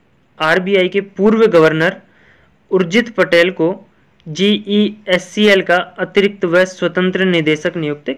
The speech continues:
किया गया है। और उर्जित पटेल ने हाल ही में ओवरड्राफ्ट सेविंग द इंडियन सेवर नामक पुस्तक भी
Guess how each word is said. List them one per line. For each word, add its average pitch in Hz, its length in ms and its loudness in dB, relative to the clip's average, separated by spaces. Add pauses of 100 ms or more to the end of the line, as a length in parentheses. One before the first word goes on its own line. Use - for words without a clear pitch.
(120)
किया 170 200 2
गया 127 240 0
है। 117 200 -10 (960)
और 170 120 2
उर्जित 190 460 -2
पटेल 190 340 2
ने 185 140 0 (260)
हाल 151 280 -2
ही 202 160 0
में 190 240 -4 (480)
ओवरड्राफ्ट 202 920 2 (200)
सेविंग 196 800 2
द 185 160 4 (200)
इंडियन 190 340 2
सेवर 180 340 0
नामक 175 400 0
पुस्तक 165 340 -6
भी 214 200 -2